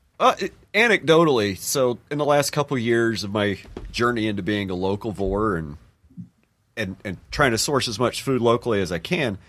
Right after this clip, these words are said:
we've tried milk from a couple different, uh, grass-fed dairies around, and, uh, there's one, I'm not gonna mention, mention any names, but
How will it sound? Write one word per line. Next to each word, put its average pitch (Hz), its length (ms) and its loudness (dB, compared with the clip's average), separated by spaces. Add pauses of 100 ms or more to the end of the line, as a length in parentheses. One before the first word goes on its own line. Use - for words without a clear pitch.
(460)
we've 180 200 -4
tried 165 520 4 (220)
milk 165 280 0
from 120 180 -2
a 104 60 -4
couple 139 300 -4
different, 113 500 -2 (180)
uh, 87 360 -6
grass-fed 113 600 0
dairies 104 600 0
around, 98 640 -2 (300)
and, 95 520 -6 (1120)
uh, 85 340 -2 (120)
there's 110 260 -2
one, 165 420 2 (280)
I'm 101 80 -8
not 127 140 4
gonna 117 140 0
mention, 113 360 -4 (220)
mention 113 260 -4
any 101 100 0
names, 98 340 -2
but 98 200 -6